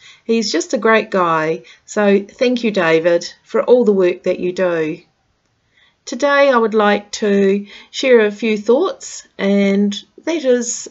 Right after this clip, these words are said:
about thankful therapies. So one of the first therapies I'd like to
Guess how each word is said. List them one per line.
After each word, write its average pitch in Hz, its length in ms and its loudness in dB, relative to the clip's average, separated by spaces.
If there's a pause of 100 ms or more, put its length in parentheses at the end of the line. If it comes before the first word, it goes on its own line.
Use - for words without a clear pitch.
about 196 460 -4
thankful 196 480 -4
therapies. 208 960 -4 (1000)
So 208 560 -2 (200)
one 302 240 0
of 214 80 -2
the 202 140 -2
first 320 440 2
therapies 180 580 0
I'd 175 80 -4
like 180 300 -4
to 175 500 -2